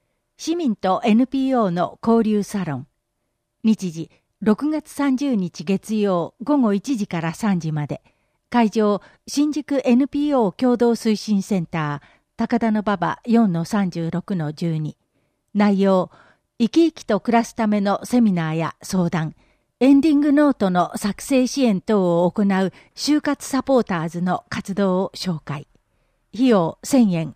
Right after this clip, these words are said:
資料代ほか。定員、先着二十名。神楽坂坂上サロン。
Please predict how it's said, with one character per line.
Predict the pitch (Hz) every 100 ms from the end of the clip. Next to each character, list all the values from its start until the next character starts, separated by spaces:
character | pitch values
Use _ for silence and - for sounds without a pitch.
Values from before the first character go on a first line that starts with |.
| _ -
資 | -
料 | 196 190
代 | 180 165
ほ | 151 160
か。 | - 127 - _ _ _ _
定 | 240 226
員、 | 220 196 190 -
先 | - 247 226
着 | 214 -
二 | 202 214
十 | 240 240
名。 | 160 147 147 151 _ _ _ _ _ _ _ _ _ _ _ _
神 | 233 262 320
楽 | 320
坂 | 240 202 185 151
坂 | - 220 240 214
上 | 208
サ | 202 196
ロ | 160
ン。 | 147